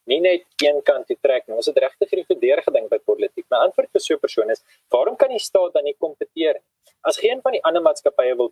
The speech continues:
toetree tot die mark in pofadder nie, is julle welkom.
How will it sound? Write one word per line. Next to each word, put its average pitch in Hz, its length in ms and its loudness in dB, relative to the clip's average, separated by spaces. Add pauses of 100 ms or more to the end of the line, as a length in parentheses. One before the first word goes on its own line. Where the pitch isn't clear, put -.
toetree 131 400 -2
tot 131 120 0
die 117 80 0
mark 104 260 0
in 117 100 -6
pofadder - 560 0
nie, 165 180 -4
is - 120 -2
julle 226 180 4
welkom. 220 380 2